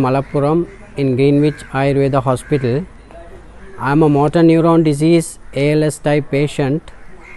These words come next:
and I came here for a twenty-eight days treatment, both Panchakarma and physiotherapy. So, uh,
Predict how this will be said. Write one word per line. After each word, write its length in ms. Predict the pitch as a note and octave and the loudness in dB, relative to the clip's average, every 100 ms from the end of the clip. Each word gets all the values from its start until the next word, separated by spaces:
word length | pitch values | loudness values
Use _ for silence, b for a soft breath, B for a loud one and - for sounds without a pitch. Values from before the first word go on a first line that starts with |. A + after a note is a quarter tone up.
| - - - - - - - - | -20 -20 -20 -20 -20 -20 -20 -12
and 200 | B2+ B2+ | -8 -4
I 140 | B2+ C3 | -4 -4
came 320 | - D#3 E3 | 2 4 4
here 320 | D#3 D#3+ D#3+ | 4 4 2
for 200 | - D3+ | 2 2
a 60 | D3 | 2
twenty-eight 560 | C#3+ C#3+ C#3+ D#3+ D#3 | 2 2 2 0 2
days 220 | D3 D3+ | 0 0
treatment, 680 | - D3 D3 C3+ C3 C#3+ - - | 0 -2 0 -2 -2 -4 -8 -12
both 260 | A#2+ B2+ D3 - - | -4 -2 -2 -4 -4
Panchakarma 720 | B2+ C3 C#3 C#3 C#3 C#3+ C#3 | -4 -4 -4 -2 0 0 -2
and 100 | B2 | -2
physiotherapy. 840 | B2+ - D3 C3+ B2+ A2 A2 C#3 - - - - - - - - - - - - - - - | -4 -2 -2 0 -2 -2 -4 -6 -8 -20 -20 -20 -18 -18 -18 -20 -20 -20 -20 -18 -16 -16 -14
So, 460 | D3 - D3+ D#3 D#3 | -8 -2 2 2 2
uh, 440 | D3 C#3 C#3 C#3 | 2 0 0 0